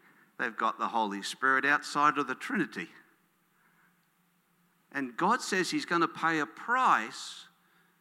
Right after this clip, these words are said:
And when he looks on us, he looks on us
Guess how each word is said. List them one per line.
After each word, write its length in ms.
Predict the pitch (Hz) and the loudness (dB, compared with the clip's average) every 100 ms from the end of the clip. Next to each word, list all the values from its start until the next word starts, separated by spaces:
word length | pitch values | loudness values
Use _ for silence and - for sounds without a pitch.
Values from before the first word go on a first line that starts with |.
| _ _ _ _ _ _ _ - | _ _ _ _ _ _ _ 0
And 180 | 156 185 | 2 2
when 140 | 254 | 0
he 120 | 269 | -2
looks 360 | 247 277 277 - | 0 -2 0 2
on 200 | 143 101 | 4 4
us, 560 | 117 196 - - - - _ | 4 2 -2 -6 -8 -16 _
he 120 | 190 | 0
looks 320 | 208 247 - | 2 2 2
on 160 | 190 185 | 4 6
us 300 | 185 - | 6 2